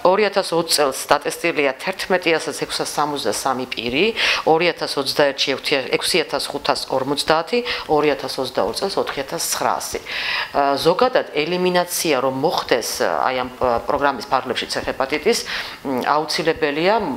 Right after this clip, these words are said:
მოკვლევა ჩაიტაროს ყველა მოქალაქემ, რათა არ გამოგრჩეს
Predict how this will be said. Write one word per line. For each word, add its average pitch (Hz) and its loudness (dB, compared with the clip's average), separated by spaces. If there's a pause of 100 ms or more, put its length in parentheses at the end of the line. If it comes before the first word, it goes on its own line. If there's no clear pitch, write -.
(160)
მოკვლევა 139 2 (340)
ჩაიტაროს 135 0 (100)
ყველა 127 0
მოქალაქემ, 110 0 (320)
რათა 139 0
არ 160 0
გამოგრჩეს 160 0